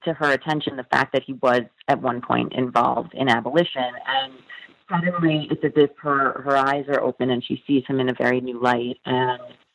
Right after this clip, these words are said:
um, she becomes very curious about him. And the more that she gets to know, the more she wants to know. And as far as what draws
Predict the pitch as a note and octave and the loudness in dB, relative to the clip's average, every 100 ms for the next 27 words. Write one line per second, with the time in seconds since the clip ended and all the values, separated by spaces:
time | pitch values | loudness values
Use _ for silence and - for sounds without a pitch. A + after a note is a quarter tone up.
0 | _ - B2 A#2+ A#2+ B2 A#2+ - - - | _ -4 0 0 0 -4 -12 -14 -16 -8
1 | - C#3 B2 C3+ C3 - B2 B2 - D3 | -2 -2 0 -2 -2 0 -2 -2 -2 -2
2 | C#3 C#3 B2 A#2+ B2+ B2+ B2 - A#2 B2 | -2 -2 -2 -2 -4 -4 -4 -4 -2 0
3 | B2 B2 A#2+ - - _ - D3 C3+ C3+ | 0 -2 -8 -16 -20 _ -4 0 2 2
4 | B2+ A2+ B2 - D3+ F#3 G#3+ E3+ C3+ B2+ | 0 -2 -4 -4 0 2 2 0 0 0
5 | - A#2+ A#2 - - - - - - _ | 0 -2 -2 -4 -4 -2 0 -2 -6 _
6 | _ - - - - D#3 D3+ - F#3 F3+ | _ -14 -14 -2 4 4 2 -2 0 0
7 | E3 E3 E3 E3 - _ - F3 D#3 C#3+ | -2 0 0 0 -4 _ -8 0 0 0
8 | C#3 | -2